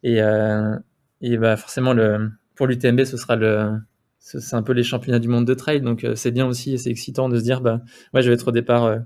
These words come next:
de la même course que Kylian Jornet ou, ou de François Daen. Et donc, euh,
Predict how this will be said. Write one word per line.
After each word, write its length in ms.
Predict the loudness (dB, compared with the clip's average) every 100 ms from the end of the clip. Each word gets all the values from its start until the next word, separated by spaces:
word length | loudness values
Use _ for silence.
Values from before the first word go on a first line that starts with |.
| _ _ 0
de 80 | 4
la 100 | 6
même 220 | 4 2
course 180 | -4 -6
que 80 | -12
Kylian 240 | -2 0
Jornet 320 | 2 2 0 -2
ou, 60 | -6
ou 260 | -4 -6
de 40 | -8
François 260 | -8 -4
Daen. 340 | 0 2 0 -4 _ _ _ _ _ -8
Et 140 | -4
donc, 260 | -4 -4 -4
euh, 500 | -2 0 -2 -4